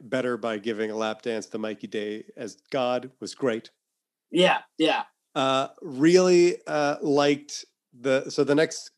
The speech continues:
Speaker 1: guest on this, uh, we didn't really talk about the premise. Britney Spears is doing her, uh, kind of who's a screw up kind of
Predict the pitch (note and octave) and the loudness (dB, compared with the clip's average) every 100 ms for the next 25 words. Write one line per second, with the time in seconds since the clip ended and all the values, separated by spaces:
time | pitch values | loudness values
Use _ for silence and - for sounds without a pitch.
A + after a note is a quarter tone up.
0 | C3 C#3+ D3 - D3 C3 C3 B2 - _ | 0 4 4 2 2 4 2 2 -4 _
1 | C3 B2+ F#3 C#3+ A#2 A2 B2 A2+ G#2 C3 | 0 4 4 6 4 4 2 2 0 2
2 | G#2+ - - - F#3+ A3 D#3+ F3+ C#3+ C#3 | 0 -2 -14 0 4 4 6 6 4 2
3 | C#3 D3 C#3 B2+ B2+ B2 A2+ - _ _ | 6 6 6 6 6 6 4 0 _ _
4 | - B2+ A#2+ A#2 A2+ A2+ G#2+ B2 A#2 A2 | -2 2 4 4 4 2 2 2 2 2
5 | - C3 B2+ A2+ - C3 A#2 G#2+ - _ | 0 2 4 2 2 4 4 2 -4 _
6 | _ _ _ - A2+ G#2+ | _ _ _ -4 0 0